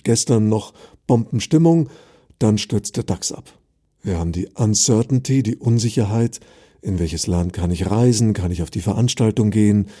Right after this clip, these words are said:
Oh, die Messe müssen wir lieber absagen. Wir haben die Komplexität. Noch ist nicht genau erforscht, wie das Virus funktioniert. Es wird dauern, bis ein Antiserum da ist.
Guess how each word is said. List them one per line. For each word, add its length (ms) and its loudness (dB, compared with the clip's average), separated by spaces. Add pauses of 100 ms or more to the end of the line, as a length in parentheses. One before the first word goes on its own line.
(280)
Oh, 160 0
die 100 2
Messe 300 2
müssen 260 0
wir 80 2
lieber 220 -2
absagen. 640 0 (300)
Wir 140 -4
haben 120 -4
die 80 -4
Komplexität. 1080 0 (340)
Noch 260 -2
ist 140 -6
nicht 220 -4
genau 340 2
erforscht, 500 -2
wie 80 0
das 200 -4
Virus 240 -4
funktioniert. 720 0 (420)
Es 200 -6
wird 200 -4
dauern, 260 0
bis 180 -4
ein 220 -2
Antiserum 680 2
da 220 2
ist. 200 -2